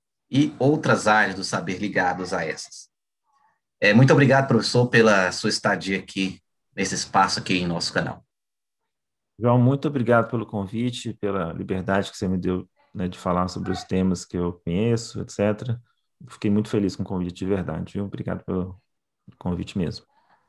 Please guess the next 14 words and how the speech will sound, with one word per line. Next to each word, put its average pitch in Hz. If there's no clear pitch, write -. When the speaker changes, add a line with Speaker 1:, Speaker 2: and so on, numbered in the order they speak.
Speaker 1:
Gratidão, 95
professor. 131
E 156
pra 202
você 202
que -
nos 156
acompanhou 139
até 113
agora, 139
se 196
você 196
se 170
esqueceu, 156